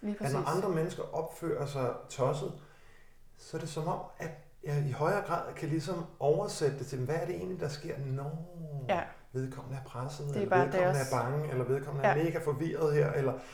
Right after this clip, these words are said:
Speaker 2: har i virkeligheden en rigtig god idé, som bare ikke er i harmoni med virkeligheden.
Speaker 1: Ja.
Speaker 2: Og, øh, så på den måde, så oplever jeg også, at, at det bliver til en eller anden form for,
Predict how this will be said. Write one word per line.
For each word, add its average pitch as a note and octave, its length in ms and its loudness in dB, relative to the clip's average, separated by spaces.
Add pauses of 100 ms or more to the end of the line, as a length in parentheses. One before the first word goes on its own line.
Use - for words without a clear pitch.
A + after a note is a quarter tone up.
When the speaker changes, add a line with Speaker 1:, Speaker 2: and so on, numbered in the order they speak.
(120)
Speaker 2:
har - 180 -2
i - 60 -2
virkeligheden D3 480 0
en B2+ 140 0
rigtig C#3+ 300 -4
god D#3+ 240 0 (1080)
idé, D#3 480 0 (160)
som C3 260 -6
bare C#3 260 0
ikke C#3+ 220 -6 (800)
er C#3 80 0
i C3 60 2
harmoni B2 380 0
med C#3+ 160 -2
virkeligheden. D3 340 2
Speaker 1:
Ja. G3 100 6 (640)
Speaker 2:
Og, C3 300 6
øh, C3 60 2
så C3 140 -4
på - 60 0
den B2 140 2
måde, - 120 0
så F#3 80 -2
oplever - 380 0
jeg C#3 80 2
også, C#3+ 340 0
at, C#3+ 80 -2
at - 260 -8
det C#3+ 120 -4
bliver C3+ 200 2
til E3+ 200 -4
en E3 60 -4
eller D3 120 0
anden D3 180 2
form - 280 -4
for, A#2 440 -2